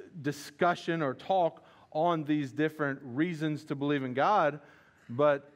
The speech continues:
these are some very good reasons, and there are, there are many others, because I think it's not only reasonable to believe in God, I believe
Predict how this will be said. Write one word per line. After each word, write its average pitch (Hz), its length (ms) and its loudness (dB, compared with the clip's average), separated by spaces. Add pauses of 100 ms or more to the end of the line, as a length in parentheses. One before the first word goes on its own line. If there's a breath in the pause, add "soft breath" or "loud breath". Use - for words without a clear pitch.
(300)
these 151 340 -2
are 135 120 0
some 131 200 -6
very 139 360 0
good 131 240 -2
reasons, 131 560 -2
and 135 120 -2
there 135 120 0
are, 131 280 -2 (280 loud breath)
there 131 140 0
are 127 60 -2
many 135 320 -2
others, 131 460 0
because 131 260 -2
I 175 200 4
think 156 260 -4
it's 139 180 -4
not 147 220 0
only 135 220 -2
reasonable 143 600 -2
to 139 120 -8
believe 127 280 -2
in 120 120 -6
God, 117 260 0
I 143 140 2
believe 123 520 -2